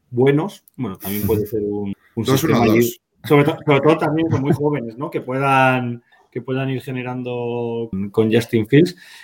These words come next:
Speaker 1: Eh, Christian Watson, para los que no hemos visto college en, en la vida, eh, ¿nos llega? ¿O es bueno? O
Speaker 2: Parece que sí que llega.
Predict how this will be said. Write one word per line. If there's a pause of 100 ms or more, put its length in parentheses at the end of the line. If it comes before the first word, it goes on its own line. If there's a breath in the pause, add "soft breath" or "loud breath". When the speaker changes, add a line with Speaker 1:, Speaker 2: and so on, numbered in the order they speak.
(120 loud breath)
Speaker 1:
Eh,
Christian
Watson,
para
los
que
no
hemos
visto (320)
college
en,
en
la
vida, (260)
eh,
¿nos
llega? (240)
¿O
es
bueno?
O
Speaker 2:
Parece
que
sí
que
llega.